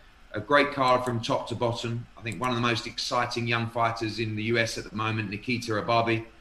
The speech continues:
is in a nice step up. A really interesting heavyweight fight, two and oh against eight and oh, uh, Majidov, the, one of the standout heavyweights from the amateurs, of course,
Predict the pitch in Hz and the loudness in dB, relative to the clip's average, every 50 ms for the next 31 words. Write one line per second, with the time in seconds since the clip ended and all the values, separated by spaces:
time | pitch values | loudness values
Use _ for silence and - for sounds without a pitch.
0 | - - - - - - - - 90 117 113 110 113 110 110 113 113 117 113 - | -20 -20 -20 -20 -20 -18 -16 -6 -2 -2 0 2 2 2 4 2 2 2 0 -2
1 | - - 113 110 - 113 117 117 - - - - - - - - 104 120 151 156 | 0 0 0 2 2 2 2 2 2 -2 -8 -14 -18 -20 -12 -6 0 4 6 6
2 | 143 143 143 139 135 139 139 123 - - 135 123 120 139 135 139 135 120 117 110 | 8 6 6 4 4 2 0 0 0 -2 -2 0 2 2 4 4 4 4 4 4
3 | 104 - - 110 107 104 - - - - 139 131 123 127 123 120 117 107 117 117 | 2 0 -2 0 0 0 0 0 0 2 2 4 4 4 4 4 4 4 4 2
4 | 107 101 117 120 123 117 - - 110 107 107 107 107 104 101 98 101 - - - | 2 2 2 2 2 2 0 -2 -2 0 0 0 0 0 -2 -4 -6 -12 -20 -20
5 | - - - - - 92 95 113 120 120 117 123 110 95 92 90 90 - - - | -20 -20 -20 -12 -8 -2 2 4 4 4 4 2 2 2 2 2 0 -2 -6 -14
6 | - - - - - 104 101 98 98 95 95 87 - - - - - - - - | -20 -20 -20 -14 -8 -6 -4 -2 -2 -4 -4 -6 -8 -10 -14 -20 -20 -20 -20 -20
7 | - - - - - - 117 113 107 101 98 - - - - - - 139 123 117 | -20 -20 -20 -16 -8 -6 -4 -2 0 -2 -2 -4 -8 -8 -8 0 2 4 4 6
8 | 113 117 110 107 104 - - - - - - - - - - - - 123 123 117 | 6 4 4 4 2 -2 -6 -12 -16 -20 -20 -20 -20 -20 -20 -8 -2 0 2 4
9 | 120 110 117 113 107 107 - - 117 101 104 110 113 117 117 113 - - 127 113 | 4 4 4 4 2 2 -2 -4 -2 0 2 4 4 4 4 2 0 0 0 0
10 | 107 104 104 - - 123 117 110 110 110 - - - - | 0 -2 -4 -2 0 2 2 2 2 -2 -6 -10 -14 -16